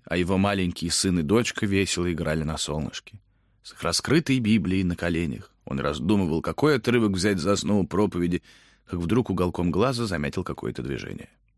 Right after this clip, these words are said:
На растущую рядом розу с кипенно-белыми лепестками набросилась огромная улитка.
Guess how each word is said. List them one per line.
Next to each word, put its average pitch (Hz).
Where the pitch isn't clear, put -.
На 80
растущую 98
рядом 80
розу 73
с -
кипенно-белыми 69
лепестками 101
набросилась 80
огромная 82
улитка. 90